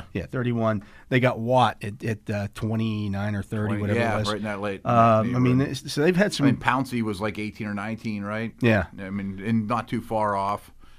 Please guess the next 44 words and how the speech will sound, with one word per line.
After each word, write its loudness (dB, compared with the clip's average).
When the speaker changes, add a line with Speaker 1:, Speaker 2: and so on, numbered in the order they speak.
Speaker 2:
A -6
lot 0
of -2
the -8
guys -6
that -10
they've -10
done -12
really -10
well -12
with -14
in -14
that -14
neighborhood. -8
Speaker 1:
Yeah, 0
Speaker 2:
Shazier -6
Speaker 1:
so 0
Speaker 2:
was, -4
like, -10
sixteen -12
or -10
seventeen? -12
Speaker 1:
He 8
was 4
fifteen. 0
Speaker 2:
Okay. -4
Speaker 1:
Yeah. 0
Um, 2
but, 6
you 6
know, 8
Bud 8
Dupree 6
was 6
in 4
the 2
twenties. -4
I 0
Speaker 2:
Mm-hmm. 2
Speaker 1:
mean, 6
they, 6
they've 4
had 4
some, -2